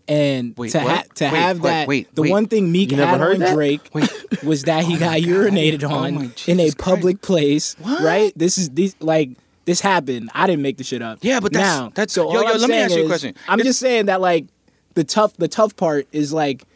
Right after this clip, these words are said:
Speaker 1: I don't think he'll ever have that. I don't think any, his crew, I don't think he'll ever have
Speaker 2: Yo,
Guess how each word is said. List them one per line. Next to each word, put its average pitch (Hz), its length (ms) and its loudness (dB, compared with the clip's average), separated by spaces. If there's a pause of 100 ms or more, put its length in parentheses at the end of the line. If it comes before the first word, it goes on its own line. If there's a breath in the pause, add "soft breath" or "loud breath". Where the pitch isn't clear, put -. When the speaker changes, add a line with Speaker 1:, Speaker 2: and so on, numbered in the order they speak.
(220 soft breath)
Speaker 1:
I 160 60 2
don't 180 140 2
think 180 140 2
he'll 156 180 2
ever 156 260 2
have 135 240 -2
that. 123 180 -4
I 131 40 -2
don't 147 120 -4
think 147 140 -4
any, 147 160 -6
his 131 240 -6
crew, 156 400 0
I - 200 -4
don't 175 100 -2
think 185 140 -2
he'll 180 160 4
ever 156 200 0
have 160 100 2
Speaker 2:
Yo, 185 160 0